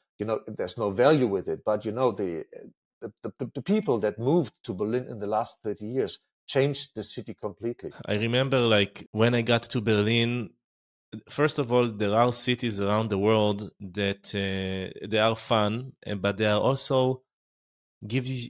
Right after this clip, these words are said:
Speaker 2: gives you a warm welcome. They're accepting you. They're like, Yeah, you don't need to be
Speaker 1: Mm.
Speaker 2: According to, like, a certain standard.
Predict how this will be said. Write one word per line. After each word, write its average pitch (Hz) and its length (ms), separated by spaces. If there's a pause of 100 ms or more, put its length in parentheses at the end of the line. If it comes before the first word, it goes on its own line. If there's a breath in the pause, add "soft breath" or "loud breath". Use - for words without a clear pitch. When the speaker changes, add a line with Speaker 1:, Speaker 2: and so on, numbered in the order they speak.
Speaker 2:
gives 139 220
you 151 120
a 110 100
warm 117 420
welcome. 104 520
They're 95 180
accepting 110 560
you. 87 380
They're 101 160
like, 101 240
Yeah, 123 200
you 120 200
don't 135 280
need 135 200
to - 200
be 117 500
Speaker 1:
Mm. 117 320 (220)
Speaker 2:
According 120 460
to, 110 320 (140)
like, 101 280
a 101 200
certain 113 420
standard. 101 580